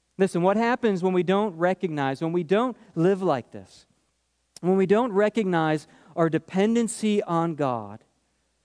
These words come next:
and we live independent of God, and we don't submit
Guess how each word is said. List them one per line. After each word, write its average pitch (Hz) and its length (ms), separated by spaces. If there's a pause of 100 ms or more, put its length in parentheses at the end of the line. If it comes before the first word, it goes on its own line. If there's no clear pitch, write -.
(140)
and 190 180
we 214 140
live 208 680 (400)
independent 208 1000
of 147 260
God, 135 380
and 185 100
we 196 120
don't 226 260
submit 214 400